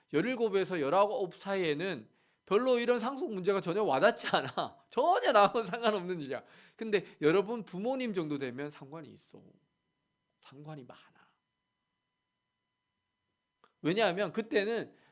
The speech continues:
나도 가족이 있고 내 형도 가족이 있고 근데 우리 누나도 가족이 있고 막 그런 상황이야. 동생도 가족이 있고.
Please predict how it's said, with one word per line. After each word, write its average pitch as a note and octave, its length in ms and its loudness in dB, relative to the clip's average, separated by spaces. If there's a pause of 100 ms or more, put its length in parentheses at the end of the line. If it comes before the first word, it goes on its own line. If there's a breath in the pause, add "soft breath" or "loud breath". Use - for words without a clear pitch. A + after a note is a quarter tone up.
나도 A#3+ 440 6
가족이 G3 460 2
있고 F3+ 460 -2
내 D3 140 0
형도 A3+ 300 -2
가족이 D3+ 380 -6
있고 C#3+ 280 -8
근데 C3+ 120 -6
우리 C3+ 200 -6
누나도 D#3+ 380 -4
가족이 A#2+ 380 -14
있고 A2 460 -20
막 B2 160 -16
그런 G#3 280 0
상황이야. A2+ 380 -10 (520)
동생도 D#3 480 -8
가족이 - 380 -20
있고. - 220 -20